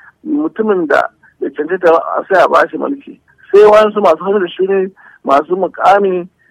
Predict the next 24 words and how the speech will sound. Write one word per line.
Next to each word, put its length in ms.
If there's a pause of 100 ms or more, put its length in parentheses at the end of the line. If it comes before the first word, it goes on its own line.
(120)
ko 120
na 120
gwamna, 400
ko 360 (160)
na 160
wani 160
babban 240
mutum 240
a 80
cikin 480
jam'iyyar 320
P 160
D 120
P 120
din, 160 (480)
sai 220
zai 180
zauna 240
a 120
ofis 160
din 200
shi, 120 (520)
sai 160
ya 60